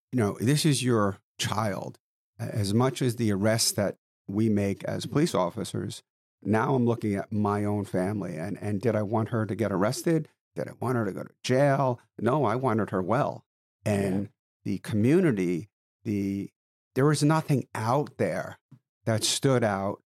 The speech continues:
Speaker 1: No one ever talked about this. And, you know, I guess I, I'm never going to say it's the beginning stages, but even the school didn't help. If there was a discipline problem, they disciplined them.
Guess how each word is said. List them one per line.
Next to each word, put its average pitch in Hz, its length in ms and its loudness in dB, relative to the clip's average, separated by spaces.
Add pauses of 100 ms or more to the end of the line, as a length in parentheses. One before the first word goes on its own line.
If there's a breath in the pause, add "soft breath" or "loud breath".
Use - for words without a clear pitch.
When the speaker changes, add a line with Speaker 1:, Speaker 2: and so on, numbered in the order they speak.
(120)
Speaker 1:
No 113 300 4
one 98 280 2
ever 107 280 0
talked 104 320 -2
about 80 340 -4
this. 98 260 -6 (380)
And, 131 360 2 (400)
you 139 100 0
know, 127 220 4
I 113 120 0
guess 117 380 0
I, 107 240 0
I'm 117 160 2
never 131 300 4 (160)
going 113 220 2
to 104 120 -8
say 113 260 2
it's 104 220 -2
the 104 100 -6
beginning 101 380 0
stages, 151 420 2
but 110 180 0 (280)
even 151 260 4
the 127 60 4
school 147 380 2
didn't 101 280 -2
help. 92 300 -4
If 110 120 -4
there 113 120 2
was 107 160 0
a 101 100 2
discipline 123 560 0
problem, 156 420 0 (300)
they 143 100 2
disciplined 151 520 0
them. - 200 -8